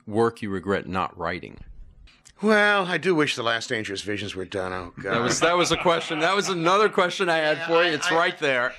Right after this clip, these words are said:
Speaker 2: it's, I mean, it's still there. I'm still working on it. I'm still doing it. It'll, it'll, it'll get done. Uh, it has been nothing but, uh, but a, but a, but a millstone and surus for me.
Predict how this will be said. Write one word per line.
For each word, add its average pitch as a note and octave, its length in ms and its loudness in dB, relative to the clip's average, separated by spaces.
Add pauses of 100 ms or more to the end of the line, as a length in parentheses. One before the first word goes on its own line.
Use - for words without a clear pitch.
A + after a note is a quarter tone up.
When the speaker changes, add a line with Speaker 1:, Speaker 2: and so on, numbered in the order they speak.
Speaker 2:
it's, - 200 0
I A3+ 100 2
mean, B3+ 140 -2
it's B3+ 120 -2
still A3+ 300 0
there. E3 220 4
I'm F#3+ 100 -2
still G#3+ 220 -4
working C3 260 0
on A#2+ 140 0
it. - 20 -2
I'm D3 60 -4
still F3+ 200 -4
doing B2+ 280 2
it. D3 120 0
It'll, F3 220 -2
it'll, F3 180 0
it'll F#3+ 140 2
get G#3 240 -2
done. C#3+ 240 0
Uh, C#3+ 260 -2
it D3+ 140 0
has C#3 140 -8
been C3 160 -2
nothing D3+ 320 -2
but, A#2+ 240 -2
uh, A2+ 100 0
but A2 240 -2
a, A2 80 0
but A2 220 -4
a, G2+ 100 -2
but G2+ 180 -4
a G#2+ 60 0
millstone A#2 640 0
and G#2 140 -4
surus B2+ 440 0
for G#2 200 -2
me. A#2 120 -2